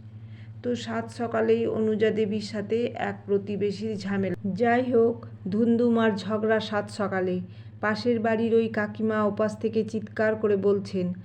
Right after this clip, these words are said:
"অনেক সহ্য করেছি, আর না, এবার থানা পুলিশ করতেই হবে।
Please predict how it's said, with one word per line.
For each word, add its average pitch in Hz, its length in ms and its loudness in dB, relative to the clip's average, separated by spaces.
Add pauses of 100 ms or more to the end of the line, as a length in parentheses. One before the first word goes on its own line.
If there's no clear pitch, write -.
(260)
"অনেক 269 360 2
সহ্য 202 340 0
করেছি, 180 520 -2 (240)
আর 220 300 2
না, 170 440 -2 (180)
এবার 220 360 4
থানা 214 300 0
পুলিশ 220 360 -2
করতেই 233 460 0
হবে। 170 340 0